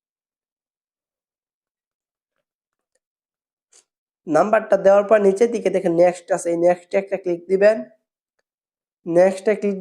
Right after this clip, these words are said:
দেওয়ার পরে আপনার মোবাইলে অটোমেটিক কোড চলে যাবে। এই যে দেখেন আমারটা কিন্তু কোড গিয়ে সেভ হয়ে গেছে। এই যে আমার মোবাইল নাম্বারটা কিন্তু এখানে অ্যাড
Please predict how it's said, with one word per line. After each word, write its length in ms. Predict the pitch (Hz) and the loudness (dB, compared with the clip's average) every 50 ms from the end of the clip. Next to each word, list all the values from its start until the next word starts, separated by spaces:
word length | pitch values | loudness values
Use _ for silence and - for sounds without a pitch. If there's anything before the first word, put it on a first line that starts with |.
| 185 | 0
দেওয়ার 200 | 208 208 208 202 202 202 | 4 4 4 2 2 2
পরে 200 | 214 208 214 220 233 247 247 - - _ _ _ _ _ _ _ _ _ _ _ _ _ _ _ _ _ _ _ _ _ _ _ _ _ _ _ - _ _ _ _ _ _ _ _ _ _ _ | 2 4 4 4 2 0 -4 -10 -20 _ _ _ _ _ _ _ _ _ _ _ _ _ _ _ _ _ _ _ _ _ _ _ _ _ _ _ -20 _ _ _ _ _ _ _ _ _ _ _
আপনার 360 | - 185 185 - 240 240 233 233 220 202 | -4 -4 -2 0 2 2 2 2 2 2
মোবাইলে 260 | 202 196 196 202 208 220 | 4 6 6 4 4 2
অটোমেটিক 420 | 226 226 254 247 240 214 190 190 190 - | 0 0 0 0 0 0 0 -2 -4 0
কোড 140 | 190 190 190 196 - - | -2 -2 -2 -2 -4 -2
চলে 180 | 208 208 214 202 | 0 0 0 2
যাবে। 140 | 208 196 175 170 | 0 2 2 2
এই 40 | 175 175 | 0 2
যে 60 | 185 185 | 2 0
দেখেন 160 | 180 - 180 180 185 | 0 0 -2 -2 0
আমারটা 260 | 196 196 196 190 196 180 185 | 0 -2 0 0 -4 -4 -4
কিন্তু 140 | 185 180 180 - - | -8 -10 -12 -6 0
কোড 160 | 180 190 185 180 175 | 0 0 0 0 0
গিয়ে 140 | 185 208 220 226 220 220 | 2 2 2 2 0 -4
সেভ 160 | - 185 180 170 180 | -8 -8 -6 -2 -2
হয়ে 120 | 180 170 160 | -2 -2 -2
গেছে। 220 | 160 156 - - - - _ _ _ _ _ _ _ _ _ _ _ _ _ _ _ _ _ _ _ _ _ _ _ _ _ _ _ _ _ _ _ _ _ | -4 -8 -8 -12 -18 -18 _ _ _ _ _ _ _ _ _ _ _ _ _ _ _ _ _ _ _ _ _ _ _ _ _ _ _ _ _ _ _ _ _
এই 140 | 170 160 160 156 | -6 -6 -4 -2
যে 80 | 156 147 147 - - _ _ _ _ _ _ _ _ | -4 -4 -4 -8 -20 _ _ _ _ _ _ _ _
আমার 200 | - 185 214 214 208 196 | -4 0 0 2 2 4
মোবাইল 220 | 196 196 208 208 214 214 | 4 4 4 4 2 0
নাম্বারটা 300 | 214 220 220 214 214 202 196 | 2 2 0 2 0 -2 0
কিন্তু 160 | 202 196 196 214 214 | -2 0 0 -2 -2
এখানে 200 | 202 240 233 226 226 | -2 -2 -2 0 0
অ্যাড 120 | 226 233 | 0 0